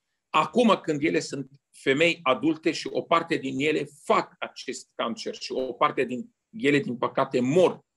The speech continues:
din cauza acestui cancer, ce le spunem? Când noi aveam în mâna noastră soluția și care a fost blocată o perioadă îndelungată până acum a început să fie introdusă și să revină lumea și să accepte acest vaccin.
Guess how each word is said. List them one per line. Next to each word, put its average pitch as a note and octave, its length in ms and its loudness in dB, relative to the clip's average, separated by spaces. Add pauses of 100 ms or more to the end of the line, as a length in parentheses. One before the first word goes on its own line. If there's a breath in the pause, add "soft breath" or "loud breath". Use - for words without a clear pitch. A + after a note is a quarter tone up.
(360)
din A#2 220 -4
cauza B2 260 2
acestui A2 480 -10
cancer, - 440 -8 (320)
ce - 160 4
le G3 100 8
spunem? G#2 480 0 (400)
Când D#3 180 4
noi G3 240 4
aveam D#3 380 2
în D3 120 -4
mâna D3+ 220 -4
noastră C3 680 -4 (600)
soluția C3+ 840 0 (680)
și - 180 -6
care D#3 180 2
a C#3+ 100 4
fost F3 300 0
blocată D3+ 500 0
o D3 80 2
perioadă D#3 460 2
îndelungată C#3+ 840 -2
până C3 280 -8
acum C3 300 -4
a C3 80 -2
început C3 480 -10
să - 300 4 (540)
fie D3+ 240 4
introdusă C3+ 580 0
și E3 360 -6
să - 180 0
revină C3 320 4
lumea C3+ 240 0
și - 220 -6
să - 80 -2
accepte C#3 460 0
acest A#2 340 -2
vaccin. - 460 -8